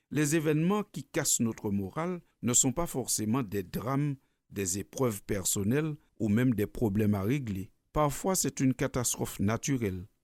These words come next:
à l'autre bout du monde, qui nous touche. C'est un bon signe, car cela montre que l'on n'est pas insensible à la souffrance des autres, même de ceux que l'on ne connaît pas.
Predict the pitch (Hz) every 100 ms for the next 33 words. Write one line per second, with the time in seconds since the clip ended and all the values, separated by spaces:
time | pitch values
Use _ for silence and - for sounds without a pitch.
0 | _ - 110 98 101 127 170 160 135 110
1 | 127 147 123 92 87 - _ _ - 101
2 | 107 - 110 - - - _ _ _ -
3 | 113 - 175 175 233 - 139 101 85 -
4 | _ _ 107 98 - 98 95 101 185 -
5 | _ _ _ _ 113 101 101 95 - 175
6 | - - 117 - 92 - 190 185 98 92
7 | - 127 - - 101 85 92 92 113 220
8 | - - _ - 98 107 180 220 220 101
9 | 101 - - - - 92 92 95 90 -
10 | 151 165 196 - 110